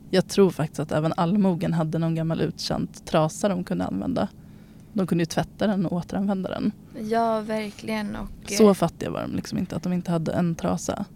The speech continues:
Speaker 2: Nej, och så tänker jag att man ärvde ju kläder från folk som gick bort och mormor och
Speaker 1: Ja.
Speaker 2: allt vad det kan vara. Så att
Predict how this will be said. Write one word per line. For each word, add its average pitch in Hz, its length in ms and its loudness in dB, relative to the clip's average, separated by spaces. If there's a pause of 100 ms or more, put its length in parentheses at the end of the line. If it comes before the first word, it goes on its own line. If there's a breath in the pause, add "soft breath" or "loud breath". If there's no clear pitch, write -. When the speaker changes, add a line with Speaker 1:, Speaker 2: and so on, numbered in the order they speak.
(160)
Speaker 2:
Nej, 233 400 0
och 226 60 -6
så 226 100 -12
tänker 233 280 -2
jag 214 40 -4
att 208 60 -6
man 214 220 -4
ärvde 208 400 -4
ju 254 100 -2
kläder 202 440 -4
från 104 380 -8 (160)
folk 104 240 -10
som - 140 -6
gick - 180 -10
bort - 500 -12
och 104 300 -8 (200)
mormor 196 540 -6
och - 280 -8
Speaker 1:
Ja. 175 60 4
Speaker 2:
allt 240 180 4
vad - 80 -6
det - 40 -8
kan - 180 -10
vara. - 180 -8
Så 107 120 -12
att - 240 -18